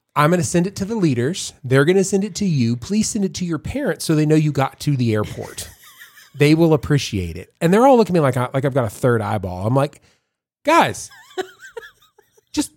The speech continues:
Speaker 1: so I'm like, "Okay, I'm gonna take a picture." "Okay." And they all look at me. I'm like, "No, don't stand up. It's fine." <laughs>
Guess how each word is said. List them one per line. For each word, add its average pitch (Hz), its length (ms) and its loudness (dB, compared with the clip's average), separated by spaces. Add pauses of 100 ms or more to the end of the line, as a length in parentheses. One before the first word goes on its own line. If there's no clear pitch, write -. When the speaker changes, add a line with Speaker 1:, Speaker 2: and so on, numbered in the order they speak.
(360)
Speaker 1:
so 214 160 0
I'm 196 100 0
like, 170 160 -4
"Okay, 208 160 0
I'm 226 60 4
gonna 208 80 2
take 214 160 -2
a 214 40 -4
picture." 190 540 -2
"Okay." 196 480 2
And 151 120 -4
they 156 60 0
all 165 140 -2
look 190 180 -2
at 143 160 -4
me. 143 80 -4
I'm 135 60 -4
like, 139 220 -6 (600)
"No, 269 200 2
don't 269 180 2
stand 220 320 -2
up. 185 280 0
It's 220 220 -2
fine." 196 520 0
<laughs> - 60 -20